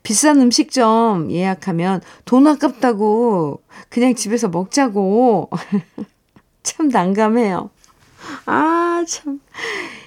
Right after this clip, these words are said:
그러면서 신랑이 버릴 때는 진짜 속상하죠. 아이고, 참. 근데 결국 서로를 먼저 생각하는 마음, 이게, 이, 이 마음인 것 같아요.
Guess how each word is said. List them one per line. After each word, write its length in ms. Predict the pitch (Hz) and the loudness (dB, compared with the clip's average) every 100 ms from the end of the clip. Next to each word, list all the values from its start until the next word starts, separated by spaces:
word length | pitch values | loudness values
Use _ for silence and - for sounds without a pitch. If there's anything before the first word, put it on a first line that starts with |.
| _ | _
그러면서 420 | - 294 330 311 | 0 2 4 2
신랑이 460 | 302 349 381 381 339 | 2 2 2 2 2
버릴 340 | 277 262 262 | 2 2 0
때는 1500 | 233 220 208 196 190 175 170 - - - _ - - 240 254 | 0 0 0 0 -2 -4 -6 -6 -10 -14 _ -12 -4 -2 -2
진짜 340 | - 202 214 | -2 -6 -6
속상하죠. 800 | 208 254 - 269 226 - - - - _ | -8 -8 -4 -2 -2 -4 -6 -8 -10 _
아이고, 760 | 185 185 185 185 170 - - 190 - | -4 -2 0 0 -2 -6 -6 -6 -8
참. 580 | - - 135 151 165 170 _ _ _ - - - - | -10 -8 -8 -8 -10 -14 _ _ _ -20 -20 -18 -6
근데 140 | 202 | -4
결국 300 | 202 170 175 | 0 0 0
서로를 580 | - 339 339 254 208 233 | -2 0 2 2 4 2
먼저 320 | 147 175 196 | 2 0 -2
생각하는 640 | 190 269 302 294 240 190 147 | -4 -4 -4 -2 -2 0 -2
마음, 440 | 143 147 135 151 - _ _ _ _ _ - | -4 -6 -8 -10 -14 _ _ _ _ _ -10
이게, 280 | 165 185 185 _ - | -4 -4 -6 _ -8
이, 140 | 92 95 | -6 -6
이 260 | - 233 302 | 0 4 4
마음인 460 | 202 139 220 277 | 4 2 2 2
것 80 | 214 | 0
같아요. 760 | 175 - - 240 226 147 147 | -4 -10 -4 0 0 0 -4